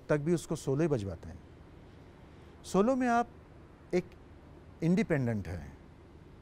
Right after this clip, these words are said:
आप अपने हिसाब से सोचेंगे, अपने सोलो के लिए अपने कायदे, रेले, तिहाइयाँ,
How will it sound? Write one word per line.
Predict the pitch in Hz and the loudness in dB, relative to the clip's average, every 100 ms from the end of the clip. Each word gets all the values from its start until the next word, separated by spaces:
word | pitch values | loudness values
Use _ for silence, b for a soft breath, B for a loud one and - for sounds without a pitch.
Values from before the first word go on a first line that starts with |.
| - - - - - - - - - - | -20 -20 -20 -20 -20 -20 -20 -20 -20 -6
आप | 127 131 156 156 - - - - - - - | 2 4 4 2 -8 -20 -20 -20 -20 -8 -4
अपने | 135 165 170 | 0 2 2
हिसाब | - 143 | 4 2
से | - 143 | 2 -2
सोचेंगे, | 131 113 131 123 175 - - - - - | -2 0 -2 -2 -6 -8 -20 -20 -20 -4
अपने | 135 - 156 | -2 0 0
सोलो | - 139 147 | 2 4 4
के | 143 | 2
लिए | 139 156 | 2 2
अपने | 151 143 | 2 -2
कायदे, | - 123 123 139 | 2 2 4 4
रेले, | 127 123 127 | 4 2 2
तिहाइयाँ, | 131 123 117 117 127 135 | 0 0 0 2 -2 -4